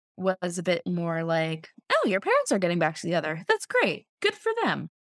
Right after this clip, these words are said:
I'm gonna go live my own life over here." And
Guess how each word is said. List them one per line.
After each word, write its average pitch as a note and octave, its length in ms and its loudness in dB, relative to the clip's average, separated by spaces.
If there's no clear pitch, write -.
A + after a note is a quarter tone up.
I'm A#4 100 0
gonna A#4 260 2
go E4+ 140 2
live E4 220 2
my C#4+ 200 2
own E4+ 220 0
life E3 380 -2
over C4 260 2
here." F3 480 -2
And G3 680 2